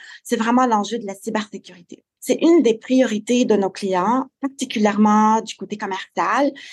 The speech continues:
mais même également du côté public. Puis, on voit une croissance dans les menaces.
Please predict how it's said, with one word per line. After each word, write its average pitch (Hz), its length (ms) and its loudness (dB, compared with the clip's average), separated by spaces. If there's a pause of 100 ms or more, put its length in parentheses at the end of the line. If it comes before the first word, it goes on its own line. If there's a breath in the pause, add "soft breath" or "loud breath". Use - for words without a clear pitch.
(140)
mais 208 120 2
même 247 160 4
également 214 360 2
du - 120 -14
côté 202 220 -12
public. 202 540 -6 (280 loud breath)
Puis, 269 180 2 (140)
on 196 240 2
voit 226 680 2
une 226 140 2
croissance 233 560 0
dans 208 120 2
les 196 100 -4
menaces. 190 500 -6